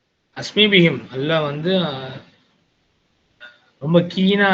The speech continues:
கேட்கக்கூடிய, ரொம்ப கீனா பார்க்கக்கூடிய. "வப்சிர் பிஹிம் ஐதன்", ஆ? இங்க பிஹிம் வந்து மௌசூ, because, because since இது முன்னாடி வந்ததுனால ரிப்பிட்டிஷன் கிடையாது. இங்க நம்ம பார்த்தோம், மேலேயும் அதே தான்.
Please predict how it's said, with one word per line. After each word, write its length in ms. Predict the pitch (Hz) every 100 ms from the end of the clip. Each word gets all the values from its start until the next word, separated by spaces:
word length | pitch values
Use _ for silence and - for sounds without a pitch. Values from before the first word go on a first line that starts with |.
| 175
கேட்கக்கூடிய, 460 | 170 165 151 143 127 113 _ _ _ -
ரொம்ப 100 | 147 -
கீனா 300 | 170 180 175 135
பார்க்கக்கூடிய. 460 | 139 139 131 117 113
"வப்சிர் 420 | 127 131 - 160
பிஹிம் 340 | 143 160 196 156 135
ஐதன்", 320 | 139 139 113 127
ஆ? 80 | 180 233 - _ _ _ _ _ _ _
இங்க 100 | 151 139
பிஹிம் 200 | 143 156
வந்து 140 | 151 139
மௌசூ, 300 | 143 143 185 190
because, 360 | 156 151 135 147 139 139 -
because 280 | - 147 135
since 160 | 151
இது 180 | 139 139 135 131 _ _ _ -
முன்னாடி 220 | 156 160
வந்ததுனால 340 | 165 151 151 185
ரிப்பிட்டிஷன் 400 | 180 170 135 139
கிடையாது. 440 | 131 131 120 117 _
இங்க 140 | 139 143
நம்ம 160 | 135
பார்த்தோம், 460 | 127 135 131 - _ _
மேலேயும் 400 | 151 151 151 156
அதே 220 | 139 147
தான். 180 | 147 135